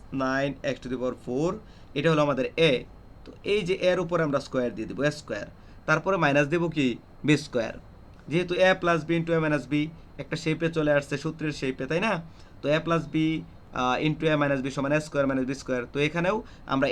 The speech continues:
এইটুকুকে এ বলবো, মানে বলবো সূত্রের এ বি, কিন্তু লিখবো অঙ্কের এ বি। এটা হচ্ছে অঙ্কের এ, এটা হলো অঙ্কের বি,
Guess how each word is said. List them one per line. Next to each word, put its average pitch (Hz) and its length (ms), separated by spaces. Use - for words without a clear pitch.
এইটুকুকে 165 560
এ - 20
বলবো, 131 200
মানে 139 140
বলবো 185 300
সূত্রের 185 360
এ - 80
বি, 226 120
কিন্তু 151 240
লিখবো 151 340
অঙ্কের 175 340
এ - 80
বি। 117 80
এটা 180 180
হচ্ছে - 180
অঙ্কের 190 300
এ, - 20
এটা 156 140
হলো 147 160
অঙ্কের 143 300
বি, 151 100